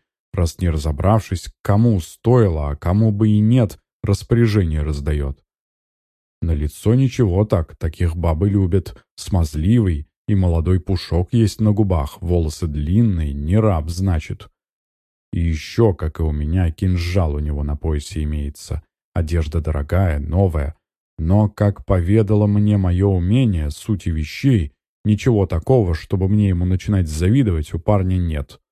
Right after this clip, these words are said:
Может, в голове у него больше мозгов? Но, видно, тоже нет. Взревев, кидается в мою сторону, причем успевает при этом и кинжал свой обнажить.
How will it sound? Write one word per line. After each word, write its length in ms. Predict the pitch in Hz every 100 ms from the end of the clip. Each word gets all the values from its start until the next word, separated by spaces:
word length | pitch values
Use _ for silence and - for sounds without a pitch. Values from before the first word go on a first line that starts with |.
| _ _ _ _ _ _ _ _ _
Может, 340 | 80 80 80 76
в 120 | 73
голове 400 | 90 82 82 82
у 100 | 82
него 260 | 78 76
больше 420 | 73 85 117 - 90
мозгов? 600 | 78 73 80 78 69 _ _ _ _ _ _ _ -
Но, 120 | 113
видно, 340 | 135 98 92
тоже 360 | - 87 73 76
нет. 300 | 71 71 - _ _
Взревев, 680 | - 78 78 95 110 120 90
кидается 520 | - 120 107 90 - 90
в 60 |
мою 220 | 92 95
сторону, 520 | 87 - 123 95 85 78
причем 380 | 95 - 107
успевает 600 | 101 - 113 107 101 95
при 140 | - 101
этом 240 | 98 98
и 60 | 95
кинжал 400 | 107 98 101 85
свой 240 | - 87
обнажить. 540 | 80 87 82 82 -